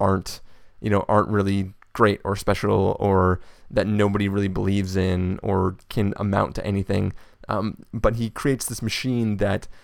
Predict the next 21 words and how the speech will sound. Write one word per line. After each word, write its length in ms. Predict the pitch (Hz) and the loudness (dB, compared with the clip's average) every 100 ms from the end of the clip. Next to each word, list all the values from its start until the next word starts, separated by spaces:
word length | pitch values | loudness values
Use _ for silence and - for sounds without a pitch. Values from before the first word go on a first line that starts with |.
| - | -4
does 180 | - 147 | 4 6
exactly 400 | 139 123 131 143 | 6 2 0 -2
what 140 | 127 117 | 0 2
he 60 | |
wants 300 | 107 143 147 | 2 0 -2
it 100 | 107 | -6
to 100 | 101 | -8
do, 340 | 101 104 101 101 | -4 -2 -4 -8
except 300 | - - 113 | -10 -4 -4
for 80 | 131 | -4
too 440 | - - - 202 160 | -8 -6 -2 -2 2
well, 380 | 110 98 101 | 2 2 2
and 160 | 113 101 | 0 -2
sort 180 | 120 107 | 0 0
of 120 | 98 | 0
causes 400 | - 120 104 98 | 0 0 0 -2
a 40 | |
problem. 460 | 98 - 104 101 104 | -2 2 2 2 0
And 80 | 101 | -4
it's 140 | 98 | -4
him 320 | - 131 120 | -2 -2 -2